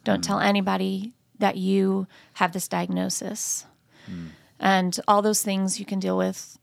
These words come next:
Speaker 1: on your own. Um, spend time with the Lord, pray about it, but we don't want it in the church. And if you knew my husband, he was very loud and didn't, <laughs> he did, he wasn't good at being quiet. Um, but he started using it for ministry,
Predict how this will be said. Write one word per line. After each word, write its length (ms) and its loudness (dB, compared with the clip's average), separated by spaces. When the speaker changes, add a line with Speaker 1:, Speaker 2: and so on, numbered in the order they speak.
Speaker 1:
on 140 2
your 140 4
own. 440 0
Um, 400 -2
spend 260 0
time 140 2
with 100 0
the 100 -2
Lord, 440 4
pray 180 2
about 280 4
it, 440 0
but 100 2
we 120 4
don't 160 2
want 180 2
it 120 -2
in 80 -2
the 60 -4
church. 480 -6
And 360 4
if 140 -6
you 60 2
knew 80 4
my 80 4
husband, 480 2
he 120 -2
was 160 -2
very 200 0
loud 360 4
and 160 0
didn't, 280 0
<laughs> 520 -2
he 120 6
did, 160 6
he 360 2
wasn't 240 4
good 80 4
at 80 -2
being 140 2
quiet. 300 0
Um, 500 2
but 120 0
he 200 0
started 300 -4
using 280 -4
it 60 -8
for 100 -6
ministry, 800 -2